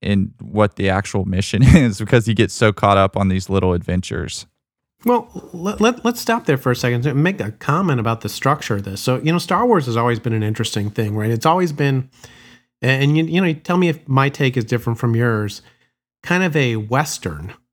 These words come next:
Speaker 2: a, a space Western. And one of the things that they've done with The Mandalorian is it's almost like a buddy movie or a road movie, right? Where they're,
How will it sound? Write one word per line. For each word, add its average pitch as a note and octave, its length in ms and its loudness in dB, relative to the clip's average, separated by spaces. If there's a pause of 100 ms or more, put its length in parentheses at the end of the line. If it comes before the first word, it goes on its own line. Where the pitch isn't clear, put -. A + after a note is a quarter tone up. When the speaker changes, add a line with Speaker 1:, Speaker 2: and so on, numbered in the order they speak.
(160)
Speaker 2:
a, A2+ 80 -4
a A2+ 220 -2
space - 480 0
Western. A#2 760 -4 (640)
And C#3+ 180 0
one F#3+ 80 2
of A3 60 2
the G#3 60 -4
things G3 240 2
that C#3 220 2
they've C3 200 2
done D3 220 2
with C3+ 120 -2
The B2+ 80 -2
Mandalorian A#2+ 1000 0 (140)
is C3+ 160 0
it's C3 140 0
almost F3+ 440 0
like C3+ 240 -2
a A#2 200 0
buddy C3 420 0
movie A2+ 500 0
or G#2+ 140 -2
a G#2+ 60 -4
road A#2+ 420 2
movie, F#2 460 -10 (200)
right? A#2+ 300 0
Where C3 120 0
they're, D#3 280 0